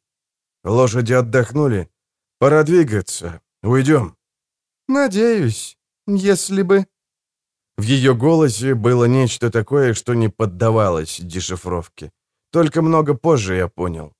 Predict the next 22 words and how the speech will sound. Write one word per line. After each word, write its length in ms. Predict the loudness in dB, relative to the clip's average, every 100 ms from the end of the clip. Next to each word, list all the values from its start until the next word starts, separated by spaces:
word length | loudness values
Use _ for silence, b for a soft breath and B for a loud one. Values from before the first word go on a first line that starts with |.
| _ -4
Ностальгия. 960 | 0 0 0 -2 -2 -2 -4 -4 -6 -14 _ _ -2
Тоска 420 | 0 0 0 0
по 180 | 2 0
дому, 580 | 2 2 0 -4 -14 -8
почему-то 640 | -4 -2 0 2 2 2
безвозвратно 840 | 0 0 0 0 0 0 -2 -2 -4
утерянному. 840 | -4 -4 -4 -4 -8 -12 -12 -16 _ _ _ _ _ _ _
Гоблин 640 | -10 -2 0 2 2 2 0
прозвал 540 | 0 0 0 2 2
наших 340 | 2 0 -4
новых 340 | 0 0 0 -2
проводников 760 | -2 -2 -2 -6 2 2 2 -2
Ишаком 680 | -4 -2 -4 -2 -2 -2 -4
и 100 | -4
Лошаком. 720 | -2 -2 -4 -6 -8 -10 -12 _ _ _ _
И 100 | 0
опять, 680 | 2 0 2 4 4 0 -6
вопреки 560 | -2 -2 0 -2 0 0
моему 340 | 2 2 2
неудовольствию, 960 | 2 2 0 0 0 -2 -6 -6 -6 -2
прозвища 580 | 0 0 -2 -8 -8 -6
прижились. 800 | -6 -6 -6 -8 -10 -14 -16